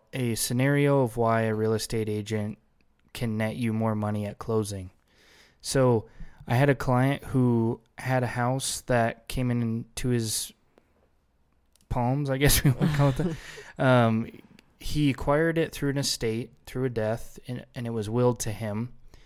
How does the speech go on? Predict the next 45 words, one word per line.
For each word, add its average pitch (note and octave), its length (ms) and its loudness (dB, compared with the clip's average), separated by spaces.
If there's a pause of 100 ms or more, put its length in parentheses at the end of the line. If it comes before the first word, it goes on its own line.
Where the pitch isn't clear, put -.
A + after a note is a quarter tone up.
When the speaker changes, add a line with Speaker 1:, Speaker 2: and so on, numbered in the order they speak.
(220)
Speaker 1:
And C3+ 120 -6
he F3+ 80 2
didn't G3 200 4
know A#2 140 4
anything A2+ 360 0
about G#2+ 280 0
the G#2+ 60 -6
property. G2 500 -4
He G#2+ 300 -4 (320)
has A2 240 -6
no D3 260 0
knowledge B2+ 400 0
about G#2+ 300 -2
anything C#3 520 -2
about G#2 320 -2
it. G#2 240 -4 (580)
Um, G#2+ 580 -2 (120)
he B2+ 120 0
also C#3+ 260 4
has B2 160 2
no A2+ 140 2
knowledge G#2+ 380 0
of G#2 100 -2
the G#2+ 80 -4
current A2+ 320 -4
real A2 200 0
estate G#2 300 -6
market. G2+ 460 -10 (800)
Uh, G2+ 420 -8 (120)
and A2+ 280 -6
he C#3 140 -4
didn't C3 220 2
know B2 80 -2
what A#2+ 160 -4
to - 80 -14
do G#2+ 120 -4
with G2+ 180 -6
it. - 160 -12 (220)
And A2+ 140 -6
he A2 180 -2
told C3+ 280 -2
his B2+ 160 -2
financial A#2 500 -2
advisor A2 500 -2
this, A2 460 0